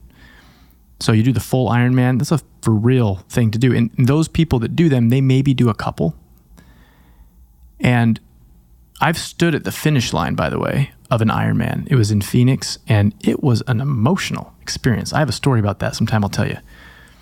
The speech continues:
But it's incredible. I mean, these people fall across the finish line. It's like you witnessed something intimate. It's like they just brushed up against their absolute outermost boundary of their capacity.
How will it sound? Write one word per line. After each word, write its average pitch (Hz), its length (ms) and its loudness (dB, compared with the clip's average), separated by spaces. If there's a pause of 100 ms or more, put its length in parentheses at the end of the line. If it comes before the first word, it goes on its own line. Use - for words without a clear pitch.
(440)
But 131 100 2
it's 156 100 -4
incredible. 170 360 0
I - 20 -2
mean, 120 80 2
these 123 100 2
people 147 160 -4
fall 131 200 -2
across 123 260 -2
the - 100 -14
finish 131 240 0
line. 101 180 0
It's 95 140 -6
like 95 320 -6 (880)
you 123 200 2
witnessed 107 640 -4
something 92 560 -4 (160)
intimate. - 460 -2 (420)
It's - 120 -8
like - 160 -4 (1040)
they 117 180 2
just 113 200 0
brushed 110 500 -2
up 123 160 -2
against 110 500 -2 (220)
their 104 380 0 (180)
absolute 120 760 0 (2750)
outermost 143 580 0
boundary 110 420 0
of 92 140 -4
their 98 160 0
capacity. - 680 -4